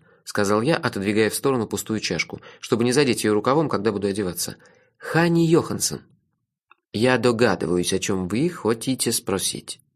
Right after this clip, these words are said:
Кьялар смущенно потупился. «Нет, нет, я не Хани Йоханссон. И вообще никто не Хани Йоханссон. Его или ее, это я так и не решил, не существует.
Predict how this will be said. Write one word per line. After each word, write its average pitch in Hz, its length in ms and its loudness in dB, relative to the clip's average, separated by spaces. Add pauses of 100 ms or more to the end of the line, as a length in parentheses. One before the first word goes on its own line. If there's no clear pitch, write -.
(220)
Кьялар 147 420 4
смущенно 120 520 0
потупился. - 680 -6 (560)
«Нет, 123 400 2
нет, 101 360 -6 (360)
я 123 340 4
не 147 200 4
Хани 117 460 2
Йоханссон. - 560 -4 (460)
И 113 100 2
вообще 135 360 4
никто 127 460 2
не 113 260 2
Хани 90 440 -2
Йоханссон. - 540 -4 (560)
Его 113 560 4
или 113 240 4
ее, 113 560 2
это 104 340 0
я 104 260 2
так - 340 -4
и 101 40 0
не 101 160 0
решил, 143 480 0 (360)
не 104 340 0
существует. - 880 -4